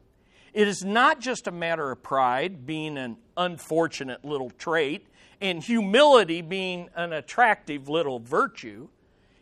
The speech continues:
It's my inner psychological integrity that's at stake when I am conceited. I am lying to myself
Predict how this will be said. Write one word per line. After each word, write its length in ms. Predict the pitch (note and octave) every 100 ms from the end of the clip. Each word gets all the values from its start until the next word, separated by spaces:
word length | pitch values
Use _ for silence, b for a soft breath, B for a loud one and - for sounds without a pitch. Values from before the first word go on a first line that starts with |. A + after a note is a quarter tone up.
| _
It's 220 | C4+ C#4
my 280 | D#4+ C#4+ C4
inner 500 | B3 D#4+ F4 G#3 A#2
psychological 1160 | - - C#4+ E4+ A#3+ G3 A3+ C4+ - B3 A#3 G#3
integrity 720 | F#3 - A#3+ C#4+ F4 B3+ D3+
that's 260 | C3+ C#3+ F3
at 140 | D3+
stake 640 | - - C4 D4 C4 - b b b
when 240 | - A3 A3+
I 240 | - B3+ F4
am 340 | E4 D4 C#4+
conceited. 1040 | - A#3 G#3 - - B3+ C#4 C#4+ D4 C#4+ C4+ _ _ _ _ _ _ _
I 120 | G3+ A#3
am 220 | G3+ E3
lying 540 | F3 A3+ C#4 D4+ D4
to 120 | - G#3
myself 800 | E3 D3 - A3+ A#3+ B3+ C4